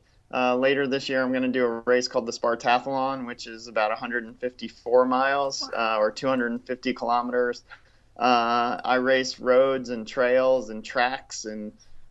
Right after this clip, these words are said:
Speaker 1: uh, running on treadmills, um, swimming in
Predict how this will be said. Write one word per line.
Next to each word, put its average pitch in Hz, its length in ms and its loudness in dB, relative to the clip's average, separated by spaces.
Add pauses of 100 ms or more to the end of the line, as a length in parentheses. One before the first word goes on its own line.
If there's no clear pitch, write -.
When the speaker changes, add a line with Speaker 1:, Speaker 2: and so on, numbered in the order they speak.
Speaker 1:
uh, 107 540 -6
running 123 300 -2
on 120 180 -2
treadmills, 127 960 0
um, 107 680 -6 (600)
swimming 127 600 2
in 107 400 -2